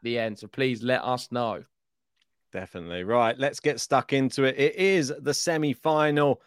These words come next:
Speaker 2: and it is the Fantastic Four. We gotta speak about this one first. It is Jannik Sinner who cruised through, let's be honest, against Lorenzo Musetti.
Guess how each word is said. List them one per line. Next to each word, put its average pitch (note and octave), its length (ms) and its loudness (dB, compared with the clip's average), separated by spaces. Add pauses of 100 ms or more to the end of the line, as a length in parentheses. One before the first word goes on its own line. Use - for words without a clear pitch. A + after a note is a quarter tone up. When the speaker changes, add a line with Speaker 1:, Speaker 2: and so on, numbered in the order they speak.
(500)
Speaker 2:
and B2+ 140 2
it - 80 -2
is D3+ 260 0
the C#3 240 2 (120)
Fantastic D#3 840 0
Four. D#3+ 540 8 (560)
We D3 100 2
gotta D3 220 4
speak D3+ 300 0
about C3+ 220 4
this D3 220 2
one C3 220 2
first. D3+ 640 2
It C#3+ 160 0
is D3+ 220 0
Jannik F#3 500 0
Sinner D3+ 480 2
who C#3+ 360 2 (260)
cruised C#3+ 720 0
through, G2+ 240 0
let's B2 280 -2
be G#2 200 0
honest, G#2 460 2
against G#2 320 -6
Lorenzo G#2 460 -2
Musetti. G#2+ 680 -2